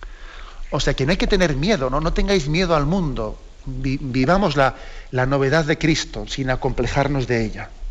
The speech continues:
¿eh? Que es algo maravilloso y magnífico, ¿no? O sea que ha habido una victoria del Evangelio, del, del, sobre ese espíritu mundano. Algún ejemplo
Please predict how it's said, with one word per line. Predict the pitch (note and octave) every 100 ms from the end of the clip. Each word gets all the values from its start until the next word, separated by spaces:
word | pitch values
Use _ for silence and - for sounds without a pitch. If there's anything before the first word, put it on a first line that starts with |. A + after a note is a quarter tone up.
| -
¿eh? | E3 - - - - -
Que | B2
es | B2
algo | C#3 B2+ C#3 C3+
maravilloso | B2 A#2+ A2+ - C3 A2+ A#2 C#3+ B2+
y | C3+
magnífico, | A#2 C3 B2+ - -
¿no? | C3+
O | E3+ - -
sea | -
que | C#3
ha |
habido | C#3+ D#3
una | F#3
victoria | D3 A#2+ - A3+ F3
del | B2 A#2+
Evangelio, | A#2 A2 - B2+ A2+ A2 G#2 - - - - -
del, | C#3 B2 B2 B2 D3
del, | B2+ B2+ B2
sobre | A#2+ C#3 C3+ C3+
ese | C#3+ D3
espíritu | C#3+ D3 C#3+ C#3 C3
mundano. | B2 B2 B2+ G#2+ G2+ - - - - - - - - - - - - - - - - - - - - - - - - - - - - - - - - - - - - -
Algún | A#2 C3 E3
ejemplo | D#3+ - E3+ D#3 D3+ C#3+ C#3+